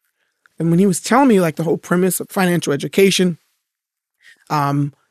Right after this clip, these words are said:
and the things that, you know, he liked what I do, you know, philanthropically with the success of music, going back to the community, teaching kids. Um, and I shared with them a story of, uh, you know,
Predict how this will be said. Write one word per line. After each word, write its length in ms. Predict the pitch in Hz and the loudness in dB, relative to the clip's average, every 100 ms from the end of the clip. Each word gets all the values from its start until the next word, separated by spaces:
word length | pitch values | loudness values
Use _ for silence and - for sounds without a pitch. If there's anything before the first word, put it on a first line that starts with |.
| - | -8
and 280 | 147 143 143 | -4 -2 -2
the 60 | 143 | -2
things 320 | 170 165 151 | 0 0 0
that, 240 | 135 127 _ _ _ _ | -2 -4 _ _ _ _
you 100 | 135 | -10
know, 220 | 113 117 - _ _ _ | -10 -12 -16 _ _ _
he 440 | _ - - 185 147 | _ -18 -2 0 2
liked 340 | 147 147 - - _ _ _ - | 0 -2 -6 -20 _ _ _ -14
what 240 | 135 147 - | -6 -6 -2
I 220 | 131 151 | 0 0
do, 400 | 151 147 147 139 _ _ _ _ - | 0 0 -2 -4 _ _ _ _ -8
you 80 | 135 | -6
know, 160 | 127 - 123 | -6 -12 -20
philanthropically 960 | - 156 151 147 139 147 139 151 147 - _ - | -8 -4 -4 -2 -2 -4 -4 -2 -2 -4 _ -14
with 200 | 131 - | -14 -12
the 200 | - 131 | -12 -6
success 420 | 135 131 143 143 135 | -6 -4 -4 -4 -4
of 100 | 123 | 0
music, 400 | 151 143 147 - | 0 2 -2 -4
going 220 | 143 139 | -6 -4
back 160 | 127 - | -6 -8
to 100 | 135 | -10
the 100 | 135 | -8
community, 480 | 143 143 147 131 120 | -4 -2 -2 -6 -6
teaching 340 | 156 - 156 | -8 -10 -12
kids. 380 | 135 135 131 - - - - _ _ - | -8 -8 -6 -10 -18 -20 -20 _ _ -18
Um, 440 | 117 131 123 117 _ _ _ 156 | -14 -10 -10 -10 _ _ _ -8
and 80 | |
I 60 | 156 | -6
shared 260 | - 175 160 | -2 -2 -2
with 120 | 151 | -2
them 120 | 147 | -4
a 40 | |
story 440 | 143 - 143 143 143 | -4 -2 -2 0 -2
of, 220 | 135 131 | -4 -6
uh, 280 | 123 131 123 _ _ _ _ _ _ | -8 -10 -14 _ _ _ _ _ _
you 140 | 127 | -12
know, 200 | 107 117 | -12 -14